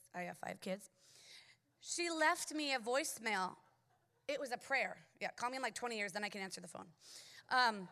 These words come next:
she left me a voicemail of prayer. She literally prayed over me. And that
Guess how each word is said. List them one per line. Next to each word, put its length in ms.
she 220
left 240
me 80
a 60
voicemail 420
of 100
prayer. 300
She 220
literally 360
prayed 280
over 200
me. 260
And 180
that 200